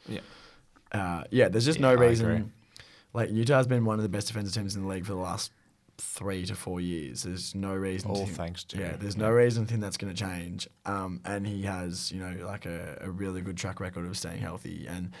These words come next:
Speaker 2: the only blemish on his C V is that sometimes deep in the playoffs, uh, when teams go small and try and isolate him in the pick and roll, he doesn't handle it too well, but
Speaker 1: Mm.
Speaker 2: you're not gonna see that in the regular season, and it's a regular season award, so.
Speaker 1: Yeah.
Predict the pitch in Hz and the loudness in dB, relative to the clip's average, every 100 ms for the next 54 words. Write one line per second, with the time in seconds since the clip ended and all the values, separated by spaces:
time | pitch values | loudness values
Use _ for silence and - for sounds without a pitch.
0 | - - 92 113 127 127 113 107 104 - | -18 -4 4 6 6 6 4 2 2 0
1 | - 104 101 98 101 95 95 - - - | -2 -2 -2 -2 -2 -2 -2 -4 -10 -20
2 | - - - - - - - 123 104 101 | -20 -20 -20 -20 -16 -6 2 4 4 2
3 | 95 87 139 - 104 95 101 - - 110 | 0 -2 -4 -4 -4 -2 -4 -2 0 2
4 | 107 104 98 95 92 95 - 98 101 92 | 2 2 0 -2 -4 -4 -4 -4 -4 -6
5 | 87 95 95 90 92 - - - _ - | -4 -4 -4 -4 -4 -6 -8 -12 _ -4
6 | 90 85 92 90 95 90 90 87 - 92 | -2 -2 -4 -4 -4 -4 -4 -4 -2 -4
7 | 90 90 90 95 90 95 90 - 90 92 | -4 -4 -4 -4 -4 -4 -4 -4 -4 -4
8 | 92 90 95 90 92 87 85 104 87 87 | -4 -4 -4 -6 -4 -4 -4 -4 -4 -4
9 | 92 92 82 85 - 110 90 80 90 120 | -4 -4 -6 -8 -6 -6 -4 -6 -8 -6
10 | 87 80 104 98 98 98 95 101 92 95 | -6 -4 -6 -4 -4 -4 -4 -4 -4 -4
11 | 87 85 90 85 87 78 - 85 95 78 | -4 -6 -6 -6 -6 -8 -8 -8 -8 -8
12 | 76 78 - 87 85 - - - - - | -10 -8 -8 -6 -8 -8 -8 -8 -10 -10
13 | - - - - - - - | -12 -12 -14 -14 -14 -16 -12